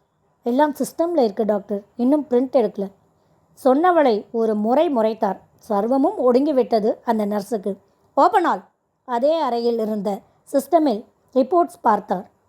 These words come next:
நர்ஸிடம் ஏதேதோ சொன்னார். இவர்களிடம் திரும்பினார். மீராவை அடையாளம் கண்டு கொண்டார். தன்னை அறிமுகப்படுத்தி கொண்டவர் கையை நீட்டினார். இவள் கையை குலுக்கவும் அவளின் கையின் சிலிப்பு அவள் பயத்தை சொல்லிவிட்டதோ?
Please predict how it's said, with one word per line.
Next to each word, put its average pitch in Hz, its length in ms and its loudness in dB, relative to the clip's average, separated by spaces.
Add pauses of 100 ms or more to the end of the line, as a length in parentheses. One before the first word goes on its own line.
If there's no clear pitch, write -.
நர்ஸிடம் 285 560 0
ஏதேதோ 254 580 2
சொன்னார். 196 400 -6 (320)
இவர்களிடம் 285 640 2 (100)
திரும்பினார். 220 540 -2 (120)
மீராவை 311 680 0
அடையாளம் 320 480 2
கண்டு 240 260 -2
கொண்டார். 208 380 -4 (300)
தன்னை 285 320 -2
அறிமுகப்படுத்தி 269 720 0
கொண்டவர் 233 500 -2 (240)
கையை 285 340 2
நீட்டினார். 214 540 -2 (280)
இவள் 330 400 2
கையை 277 400 2
குலுக்கவும் 254 500 0 (300)
அவளின் 240 420 0
கையின் 302 400 0
சிலிப்பு 254 520 0 (220)
அவள் 226 260 2
பயத்தை 226 540 0 (160)
சொல்லிவிட்டதோ? 339 760 0